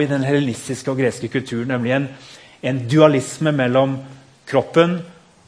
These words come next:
og sjelen. Kroppen og det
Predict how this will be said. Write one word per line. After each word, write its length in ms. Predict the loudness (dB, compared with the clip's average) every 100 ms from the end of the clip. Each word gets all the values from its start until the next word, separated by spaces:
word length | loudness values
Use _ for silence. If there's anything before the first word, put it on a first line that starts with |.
| _ _ _
og 160 | 0 0
sjelen. 520 | 0 0 0 0 -4 -8 -14 -20 -20 -20 -20 -20 -20 -6
Kroppen 480 | 0 0 2 -2 -2 -6 -14 -20 -20 _ -6
og 160 | 0
det 80 | 4